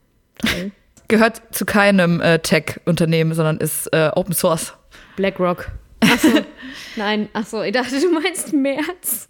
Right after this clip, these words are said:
Speaker 2: Nee, ich meine Audacity.
Speaker 1: <laughs>
Speaker 2: Ähm, ich hab noch einen Punkt,
Speaker 1: Mhm.
Speaker 2: der heißt zuletzt Gutes gelesen, gehört, gesehen.
Speaker 1: Ach ja, das hab ich, das hab ich ja da drauf geschrieben, dacht-, als ich nur dachte, ihr habt Zeit, mir Gedanken zu machen.
Speaker 2: Ach so.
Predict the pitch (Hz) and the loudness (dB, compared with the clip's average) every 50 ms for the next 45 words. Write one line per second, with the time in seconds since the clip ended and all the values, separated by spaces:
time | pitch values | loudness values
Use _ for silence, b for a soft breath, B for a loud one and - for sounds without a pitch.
0 | - 466 494 226 262 277 294 285 277 269 208 233 - - 392 - - 277 277 254 | 0 2 2 4 4 4 2 2 2 2 0 0 0 0 0 2 2 2 2 2
1 | 202 247 247 349 - - - 370 311 269 285 254 254 269 - - 359 403 415 - | 2 2 2 2 2 0 2 2 2 2 2 2 0 -2 -4 -4 -4 -4 -4 -2
2 | - 311 269 B B B B B B B B _ - 214 214 208 214 214 214 214 | -2 -4 -4 B B B B B B B B _ 2 2 4 4 2 2 0 0
3 | 214 214 214 208 - 220 - 269 269 254 294 330 277 262 - 320 311 415 - - | -2 -2 -4 -4 -4 -2 -2 -2 -2 -4 -4 -4 -4 -2 -2 -2 -2 -2 -6 -12
4 | - - - - 240 233 214 185 233 214 208 254 208 208 214 220 214 - - - | -12 -14 -6 -2 0 0 2 2 2 4 4 4 4 4 2 0 -2 -6 -10 -4
5 | - 214 214 233 247 - - - - - 247 220 240 220 - 190 170 196 220 226 | -2 0 2 2 0 -2 -6 -6 -4 -4 -2 -2 -2 -4 -2 -2 0 2 2 2
6 | 226 208 190 190 185 190 190 - 190 165 156 165 165 156 151 151 185 254 240 240 | 4 4 4 4 4 2 2 -2 -4 -2 0 2 2 2 2 0 -2 -2 -2 -4
7 | 262 240 240 240 247 240 247 247 226 220 240 - - - - 214 - 269 233 - | -4 -4 -2 -2 -2 -2 -2 -2 -2 -2 -2 -4 -2 -2 -2 0 0 -2 -2 -2
8 | 277 254 - 285 254 254 233 240 247 254 254 254 - 233 226 - 247 240 233 247 | -4 -4 -2 0 0 0 2 2 2 2 0 0 -2 0 2 2 2 2 2 2
9 | 226 226 226 226 - - - 220 220 - 247 240 226 214 233 220 - - - 240 | 2 2 0 -2 -4 -2 0 0 2 2 2 2 2 2 0 -2 -2 -2 -2 0
10 | 233 226 220 - - - 226 226 214 233 226 202 214 220 220 233 226 - 208 214 | 0 0 -2 -2 -2 -2 0 2 2 2 0 0 0 0 0 0 0 -2 -6 -6
11 | - 208 202 202 208 214 214 220 214 - 175 170 - - 180 180 170 | -6 -6 -6 -4 -2 -2 -4 -4 -4 -6 -6 -4 -2 0 0 0 0